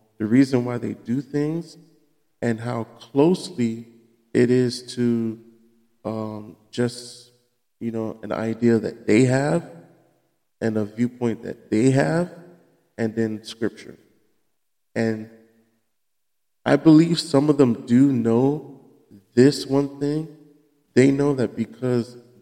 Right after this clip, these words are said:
God did appoint them to that seat, that they have the flexible power to say and do as they please. And because the Bible says, "Touch not thy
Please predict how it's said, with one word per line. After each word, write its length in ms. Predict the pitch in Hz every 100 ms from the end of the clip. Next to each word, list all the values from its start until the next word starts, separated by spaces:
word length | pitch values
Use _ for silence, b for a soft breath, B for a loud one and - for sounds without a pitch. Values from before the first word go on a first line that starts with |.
| -
God 360 | 120 117 -
did 160 | 117 123
appoint 440 | 120 - 123 131
them 160 | 135 135
to 180 | - 120
that 260 | 123 -
seat, 480 | - - 135 - _ _ _ _ _ _ _ _ _
that 460 | 117 117 110 - - _ _ _ _ _ _ _
they 160 | 117 127
have 360 | 120 123 131 120
the 80 |
flexible 540 | - - 123 - 120 117
power 560 | - 117 117 127 143 143 - _ _
to 100 | -
say 280 | 117 - 127
and 140 | 123 123
do 160 | 120 -
as 220 | 110 113
they 120 | 120
please. 560 | 110 - 117 127 143 - - _ _ _
And 100 | 110
because 300 | 107 110 127
the 80 | 113
Bible 300 | 101 117 120
says, 360 | 113 120 117 -
"Touch 440 | - 117 - - -
not 260 | 117 -
thy 280 | 110 113 110